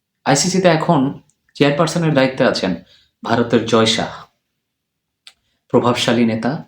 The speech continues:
নেতার ছেলে, অমিত শাহর ছেলে জয় শাহ। But I believe ওইখানটাতে জয় শাহ ব্যতীত যদি অন্য কোনো লোকও থাকতো, তারা ভারতকেই প্রায়োরিটিস দিত। তারা চাইতো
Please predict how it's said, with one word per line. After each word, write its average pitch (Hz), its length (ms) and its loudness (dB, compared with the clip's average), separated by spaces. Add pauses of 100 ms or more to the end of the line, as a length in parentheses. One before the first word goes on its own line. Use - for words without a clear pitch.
নেতার 104 240 -4
ছেলে, 113 500 0 (440)
অমিত 120 220 4
শাহর 117 260 -2
ছেলে 175 260 2
জয় 104 220 0
শাহ। - 240 -6 (1120)
But 180 160 2
I 233 220 6
believe 123 400 4 (1120)
ওইখানটাতে 208 680 2 (840)
জয় 185 220 6
শাহ 190 220 2
ব্যতীত 175 320 2
যদি 107 240 2
অন্য 190 340 6
কোনো 214 220 6
লোকও 135 280 6
থাকতো, 147 600 0 (1300)
তারা 107 220 0
ভারতকেই 123 680 0
প্রায়োরিটিস 107 600 -2
দিত। - 220 -10 (1040)
তারা 180 160 4
চাইতো 185 560 0